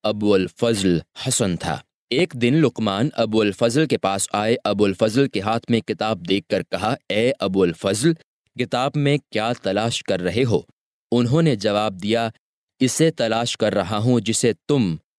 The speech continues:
इसको छोड़कर तलाश कर रहे हो।" लुकमान ने कहा, "ये खिलाफ क्यों है?" अबुल फजल ने जवाब दिया, खिलाफ तो तुम कर रहे हो और मुझसे दरियाफ्त कर रहे हो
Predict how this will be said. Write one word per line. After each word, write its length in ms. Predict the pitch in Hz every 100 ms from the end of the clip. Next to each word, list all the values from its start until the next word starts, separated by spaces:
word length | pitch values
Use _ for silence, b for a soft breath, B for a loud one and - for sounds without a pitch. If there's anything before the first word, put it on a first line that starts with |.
| _ _ 127
इसको 380 | 135 - 117
छोड़कर 640 | 104 - 131 127 113 101 87 -
तलाश 360 | 107 98 95
कर 180 | - 95
रहे 200 | 80 90
हो।" 220 | 78 76 - _ _ -
लुकमान 460 | 92 98 98 98 101
ने 120 | 95
कहा, 300 | - 82 104
"ये 240 | 101 95 90
खिलाफ 520 | - 98 104 98 - -
क्यों 220 | 135 120
है?" 120 | 82 - _ -
अबुल 280 | 131 170 180
फजल 280 | 123 120
ने 140 | 170 170
जवाब 360 | 123 98 113
दिया, 360 | 120 117 127 135
खिलाफ 500 | - 117 113 135 - -
तो 200 | 120 143
तुम 420 | _ - 123 135
कर 220 | - 92
रहे 200 | 85 90
हो 300 | 98 147 -
और 160 | 113 113
मुझसे 460 | 101 127 - 135 113
दरियाफ्त 560 | 95 92 104 151 -
कर 220 | - 107
रहे 180 | 92 87
हो 300 | 82 82 -